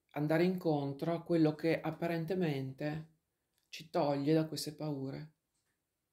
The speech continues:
Questo è il meccanismo del, dell'emozione non gestita. Noi abbiamo un'emotività, tutti, anche i, quelli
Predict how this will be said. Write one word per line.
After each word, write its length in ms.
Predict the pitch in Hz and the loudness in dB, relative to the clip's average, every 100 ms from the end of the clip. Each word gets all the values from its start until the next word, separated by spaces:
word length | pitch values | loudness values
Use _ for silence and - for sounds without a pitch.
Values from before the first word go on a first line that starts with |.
| _ _ _ _ _ _ _ _ _ _ _ _ _ _ _ _ _ _ _ _ _ _ _ _ _ _ _ _ _ _ _ _ _ _ | _ _ _ _ _ _ _ _ _ _ _ _ _ _ _ _ _ _ _ _ _ _ _ _ _ _ _ _ _ _ _ _ _ _
Questo 640 | 196 202 - 220 220 - - | 0 2 2 2 2 0 2
è 380 | 175 165 156 - | 4 6 4 2
il 100 | 160 | 2
meccanismo 880 | 160 160 160 170 180 185 190 214 214 | 2 2 2 4 4 2 0 0 2
del, 480 | 175 151 151 147 143 | 2 4 4 0 0
dell'emozione 800 | 151 151 151 - 165 165 180 | -2 0 -2 -2 -2 2 2
non 240 | 190 160 156 | 2 2 2
gestita. 920 | 143 - - 170 156 - 147 208 - _ _ _ _ _ _ _ _ _ _ _ _ _ _ _ | 0 -4 -2 0 0 -2 -4 -6 -12 _ _ _ _ _ _ _ _ _ _ _ _ _ _ _
Noi 140 | 156 160 | -2 0
abbiamo 300 | 156 160 151 | 2 4 4
un'emotività, 1080 | 151 156 147 - 147 143 - 175 165 202 - | 4 2 0 -2 -4 -4 -2 0 0 -4 -10
tutti, 560 | - 143 - 156 170 - _ _ _ _ _ _ _ _ _ _ _ | -10 -10 -6 -4 -4 -6 _ _ _ _ _ _ _ _ _ _ _
anche 500 | 143 147 156 139 - | -6 -4 -4 -4 -8
i, 400 | - 131 87 - - | -10 -8 -8 -14 -12
quelli 600 | - 147 143 135 127 | -6 -4 -2 -4 -6